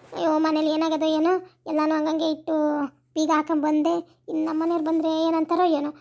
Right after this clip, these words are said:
ಒಸಿ ಮನೆಗೆ ಹೋಗ್ ಬಂದಿದ್ರು ಆಗಿತ್ತು. ಇದೇನ್ ಈಗ ಆಗಕ್ಕಿಲ್ಲ. ನಾನು ಹೊಟ್ಟೆ ಎಲ್ಲ ಅಮ್ಮಕ್ ನೋಡಿದ್ನಲ್ಲ, ಇದೇನ್ ಈಗ ಆಗಕ್ಕಿಲ್ಲ. ಇನ್ ಇವ್ಳ್ ಮುಂದೆ ಹೇಳಿದ್ರೆ ಮಗ ಗಾಬರಿ ಆಯ್ತತೆ ಅಂತ ನಾನು ಅವಾಗಿಂದ ಸುಮ್ಕೆ ಇಲ್ಲಿ ಕೂತಿದ್ದೀನವ.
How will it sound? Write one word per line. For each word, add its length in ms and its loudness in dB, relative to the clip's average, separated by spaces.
ಒಸಿ 160 -2
ಮನೆಗೆ 260 2
ಹೋಗ್ 120 4
ಬಂದಿದ್ರು 300 0
ಆಗಿತ್ತು. 440 -2
ಇದೇನ್ 220 2
ಈಗ 220 2
ಆಗಕ್ಕಿಲ್ಲ. 340 -2
ನಾನು 260 -2
ಹೊಟ್ಟೆ 240 0
ಎಲ್ಲ 140 4
ಅಮ್ಮಕ್ 240 0
ನೋಡಿದ್ನಲ್ಲ, 380 0
ಇದೇನ್ 200 0
ಈಗ 140 -2
ಆಗಕ್ಕಿಲ್ಲ. 340 -2
ಇನ್ 120 0
ಇವ್ಳ್ 320 2
ಮುಂದೆ 180 4
ಹೇಳಿದ್ರೆ 500 2
ಮಗ 240 4
ಗಾಬರಿ 340 2
ಆಯ್ತತೆ 240 -2
ಅಂತ 160 0
ನಾನು 240 0
ಅವಾಗಿಂದ 400 0
ಸುಮ್ಕೆ 360 0
ಇಲ್ಲಿ 160 0
ಕೂತಿದ್ದೀನವ. 580 0